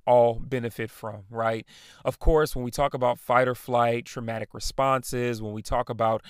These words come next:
the triggerings that have taken place and how it's kind of caused us to move and live and have our being, no pun intended, but when <laughs> it, when we get a chance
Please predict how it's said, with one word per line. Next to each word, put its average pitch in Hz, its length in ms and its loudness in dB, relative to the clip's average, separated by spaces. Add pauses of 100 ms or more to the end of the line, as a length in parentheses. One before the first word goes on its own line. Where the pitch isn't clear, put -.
(240)
the 113 100 -6
triggerings 147 720 0
that 117 140 0
have 113 100 -2
taken 123 300 -4
place 120 420 -4
and 110 120 -8
how 120 300 0
it's 117 120 -8
kind 123 200 -4
of 110 120 -6
caused 123 440 2
us 127 220 0 (360)
to 151 160 -2
move 123 540 -2
and 120 220 -4
live 120 360 -2
and 117 120 -6
have 110 320 -2
our 120 180 4
being, 123 380 -4
no 117 140 0
pun 120 220 -4
intended, 131 540 0 (340)
but 143 180 2
when 143 260 0
<laughs> - 40 2
it, 185 200 4
when 151 180 0
we 151 100 -4
get 165 140 -2
a 175 60 -2
chance 156 460 -2